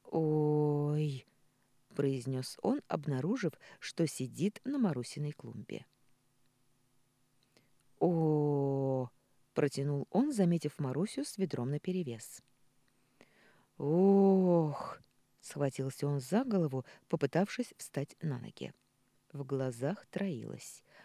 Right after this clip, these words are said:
во рту сушняк, голова раскалывается, поясницу свело. И вдобавок ко всему перегар на гектар. "Позвать кого?" осторожно поинтересовалась Маруся.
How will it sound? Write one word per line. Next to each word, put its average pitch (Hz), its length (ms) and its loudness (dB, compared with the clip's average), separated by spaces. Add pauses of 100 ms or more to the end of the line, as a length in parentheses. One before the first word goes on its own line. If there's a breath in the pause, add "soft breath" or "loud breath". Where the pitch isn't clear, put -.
(120)
во 151 160 0
рту 147 320 -6
сушняк, - 680 -10 (280 soft breath)
голова 143 480 0
раскалывается, 117 1120 -8 (280 soft breath)
поясницу 127 800 -4
свело. 123 580 -8 (800 loud breath)
И 320 140 2
вдобавок 226 580 2
ко - 80 -2
всему 180 520 0 (120)
перегар 160 680 4
на 143 200 -2
гектар. - 600 -8 (500)
"Позвать 185 480 4
кого?" 254 420 4 (420)
осторожно 160 640 0
поинтересовалась 254 960 -2
Маруся. 165 480 -6